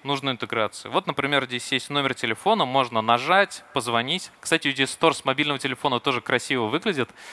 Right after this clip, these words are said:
Совсем, совсем скоро сможете открыть на айфоне и посмотреть. Но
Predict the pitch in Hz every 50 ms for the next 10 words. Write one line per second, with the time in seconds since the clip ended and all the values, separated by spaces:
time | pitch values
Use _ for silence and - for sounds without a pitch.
0 | - - - - - - - 139 127 - 131 123 - - 170 147 - - - 151
1 | 143 127 - - 131 131 123 113 104 - - 113 107 - - - 135 123 - 120
2 | 117 110 107 - - - 156 151 117 104 110 - - - 101 95 - 98 98 -
3 | - - _ - - - - - - - - - - - - - - - - -
4 | - - - - - - _ _ _ - - - - - - - - - - -
5 | - - - - - - - - - - - - - - - - - - - -
6 | - - - - - - - - - - - - - - - - - - - -
7 | - - - - - - - - - - - - - - - - - - 117 139
8 | 165 160